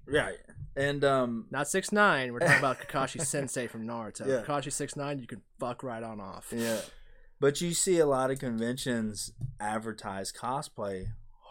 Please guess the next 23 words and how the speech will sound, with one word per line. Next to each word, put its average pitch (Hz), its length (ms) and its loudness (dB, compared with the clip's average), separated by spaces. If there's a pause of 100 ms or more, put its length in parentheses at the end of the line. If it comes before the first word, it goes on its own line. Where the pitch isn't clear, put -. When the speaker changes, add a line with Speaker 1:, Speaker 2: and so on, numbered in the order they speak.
Speaker 1:
hardcore. - 1200 -4 (720)
What 127 140 0
does 123 160 -2
that 107 220 -2
do? 95 240 -8 (1300)
Most 123 220 0
people, 120 420 2 (320)
I 120 120 -2
don't 120 160 0
know, 107 240 0 (320)
but 117 100 6
I've 113 160 6
thought 156 260 6
about 85 300 0
it. 53 80 -18 (800)
What 135 240 4
it 110 200 2
does 123 460 6
is 104 600 -2 (920)
all 143 220 8
these 156 260 2
other 139 460 4 (540)
normal 139 760 0